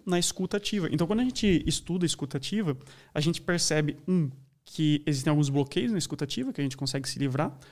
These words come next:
Um deles é ser multitarefa. E a gente tem algumas técnicas de escuta. Doido isso, né? Parece que uma coisa é técnica de oratória, mas tem técnica pra escutar? Pô, tem. Pior que tem. Então, tudo isso entra na comunicação, auxilia o rapport.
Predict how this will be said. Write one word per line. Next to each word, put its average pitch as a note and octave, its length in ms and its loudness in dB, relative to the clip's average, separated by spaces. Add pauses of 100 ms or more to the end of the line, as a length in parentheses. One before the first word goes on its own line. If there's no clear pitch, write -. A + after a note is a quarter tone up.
(200)
Um D3 140 2
deles C#3+ 260 2
é C#3 60 0
ser C3+ 160 -2
multitarefa. C3+ 600 -2 (840)
E G#3+ 300 4
a F#3+ 80 6
gente G3+ 220 2
tem A3 80 0
algumas G#3 260 0
técnicas D#3 720 -4
de C3 120 -2
escuta. - 520 -2
Doido E3 440 4
isso, E3+ 180 2
né? D#3+ 140 4
Parece D3 320 4
que - 100 -10 (120)
uma D#3 140 0
coisa A3 200 2
é - 20 -12
técnica C4+ 340 2
de A3 60 2
oratória, E3 280 0
mas C#3 100 -6
tem D#3+ 120 -4
técnica G#3+ 440 -6
pra E3+ 120 -2
escutar? - 560 -4 (320)
Pô, - 320 -6 (180)
tem. C4+ 220 -4 (280)
Pior F#3 160 -2
que A#3+ 80 -8
tem. F3+ 160 -4 (520)
Então, G#3 360 2 (340)
tudo C4 240 4
isso A3 300 2
entra G#3 380 0 (280)
na E3 140 -2
comunicação, F#3 640 0 (460)
auxilia G#3+ 800 2
o F3 100 6
rapport. E3 460 -2